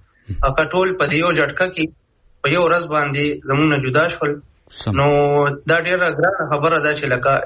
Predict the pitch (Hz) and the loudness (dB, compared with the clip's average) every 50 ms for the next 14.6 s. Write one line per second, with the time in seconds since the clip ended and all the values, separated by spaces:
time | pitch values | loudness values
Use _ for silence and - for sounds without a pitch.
0 | - - 135 131 - 151 147 143 143 147 147 147 147 143 143 - - 156 165 165 | -4 -4 -4 -2 -2 -2 -2 0 0 0 -2 0 -2 -4 -6 -4 -4 -2 -2 -2
1 | 151 147 139 139 135 - 139 139 147 156 156 147 147 151 147 143 143 139 139 135 | -2 -2 -4 -4 -2 0 0 2 2 2 2 2 2 2 2 2 2 2 0 0
2 | 135 147 147 147 147 156 156 147 143 143 143 139 139 147 143 143 - 151 143 151 | 0 0 0 0 0 0 -2 -2 -2 -2 0 0 2 0 0 0 -2 -2 -2 -2
3 | 151 - - - 135 139 135 123 - - - - - - - - - - 123 110 | -2 -6 -6 -4 -2 0 0 -2 -4 -8 -10 -12 -16 -20 -18 -10 -6 -4 -2 -2
4 | 95 85 - - - - - - - _ _ _ _ _ _ _ _ - 127 131 | -4 -6 -10 -16 -20 -20 -20 -20 -20 _ _ _ _ _ _ _ _ -8 -4 -2
5 | 135 143 147 143 139 123 147 135 131 - 151 143 - 220 - - 208 202 196 196 | 0 2 2 0 0 -4 -6 -8 -4 -2 -2 0 0 -2 -2 0 0 0 0 0
6 | 185 - - - - 127 131 135 135 139 135 135 127 - - 120 - _ _ - | 0 -2 -4 -4 -4 -2 0 0 2 2 2 2 0 0 -2 -6 -12 _ _ -2
7 | 127 120 135 135 131 131 135 131 131 127 - - - 113 110 113 110 - 156 156 | 0 2 2 2 2 2 2 2 0 -2 -4 -6 -8 -6 -6 -6 -4 -2 -2 -2
8 | - - - 139 123 120 113 110 107 104 92 - - - 101 104 101 85 - 107 | -4 -4 -4 -2 0 2 2 2 0 0 -2 -4 -6 -6 -4 -4 -4 -4 -2 -2
9 | 107 120 135 - - 135 120 - - 127 127 131 127 127 139 143 139 131 123 120 | 0 -2 -2 -2 -4 -6 -4 -4 -2 -2 0 0 2 2 2 2 2 2 0 -2
10 | 110 113 104 - - 101 - 110 101 131 123 - 170 147 - 120 104 95 95 90 | -4 -6 -6 -8 -10 -10 -8 -6 -6 -6 -4 -4 -6 -4 -2 -4 -4 -2 -4 -4
11 | 95 95 117 123 131 127 - - 123 117 113 110 - - - - - 123 110 117 | -4 -2 -2 0 -2 -2 -4 -4 -4 -2 -2 -2 -4 -8 -12 -10 -8 -6 -2 0
12 | 139 147 147 131 135 127 123 117 113 107 - - _ - 104 101 98 101 98 95 | 0 0 0 0 -2 -2 -2 0 -2 -2 -4 -8 _ -12 -10 -8 -8 -8 -8 -8
13 | 95 107 110 110 117 131 139 139 135 131 120 113 110 107 107 107 - - 120 113 | -8 -6 -4 -2 0 2 2 2 0 -2 -2 -4 -4 -4 -6 -8 -8 -6 -6 -2
14 | 123 127 131 127 123 120 120 117 113 110 104 95 | -2 0 0 -2 -2 -2 -4 -4 -4 -6 -8 -10